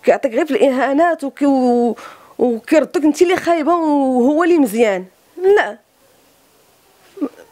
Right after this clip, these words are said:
خايبه انا، اه، ولكن ديك البنت علاش، علاش؟ شنو، شنو، شنو ذنبها؟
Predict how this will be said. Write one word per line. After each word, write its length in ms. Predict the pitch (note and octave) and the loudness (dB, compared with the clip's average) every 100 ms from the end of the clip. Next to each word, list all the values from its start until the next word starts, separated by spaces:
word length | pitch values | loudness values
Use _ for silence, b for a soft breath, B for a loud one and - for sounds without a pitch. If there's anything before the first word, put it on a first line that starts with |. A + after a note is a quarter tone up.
| _ - | _ -6
خايبه 360 | - B4+ G#4 F#4 F#4+ | 0 0 0 -2 -2
انا، 120 | F4+ | -2
اه، 520 | D4+ E4+ B3+ G#3 G#3 | 0 0 0 -4 -6
ولكن 260 | C#4+ F4+ F4+ | -2 0 0
ديك 100 | D4 | 0
البنت 280 | C4+ E4 | 0 0
علاش، 180 | C4 E4+ | 0 0
علاش؟ 520 | - A#3 D#4 C#4+ G#3 | 0 0 0 0 -2
شنو، 180 | - C#4 | -2 -2
شنو، 280 | B3+ D4+ D4 | 0 0 0
شنو 180 | - D4+ | 0 0
ذنبها؟ 420 | B3 A#3+ F#3 E3 | 0 -2 -4 -8